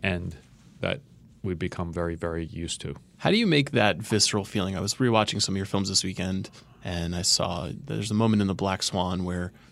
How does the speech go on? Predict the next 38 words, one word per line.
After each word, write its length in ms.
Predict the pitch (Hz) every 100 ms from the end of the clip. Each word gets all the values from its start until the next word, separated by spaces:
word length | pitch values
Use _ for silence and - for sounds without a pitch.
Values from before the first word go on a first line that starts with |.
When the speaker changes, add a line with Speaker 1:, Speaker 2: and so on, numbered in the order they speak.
| -
Speaker 2:
Natalie's 580 | 170 113 104 98 98 -
character 680 | 104 101 98 98 98 98 -
realizes 400 | - 95 95 92
she 60 | -
has 120 | -
a 60 | -
cracked 380 | - 87 -
toenail. 460 | - 90 85 - 101 - - - - - -
And 80 | 107
it's 160 | - - - -
arguably 680 | 113 113 113 104 104 98
the 100 | 95
most 600 | 98 98 98 101 - - 107 123 107
Speaker 1:
<laughs> 100 | - 135
Speaker 2:
revolting 600 | 113 107 104 107 107 113 110
moment 320 | 104 110 107
in 100 | 104
a 60 |
movie 380 | 101 107 113 127
that 140 | 113 101
is 200 | 135 104
trying 300 | - 110 104
to 60 | 104
revolt 320 | 101 110 -
you 80 | 160
at 80 |
times. 380 | - 190 196 196 -
Speaker 1:
Yeah. 120 | 110
Speaker 2:
Um, 600 | 98 120 113 110 107 107 - -
and 100 | 123
yeah, 100 | 131
I 40 | 117
really 240 | 127 127
felt 260 | 127 135 101
it. 80 | -
I 40 |
really 220 | 101 101 101
felt 260 | 98 87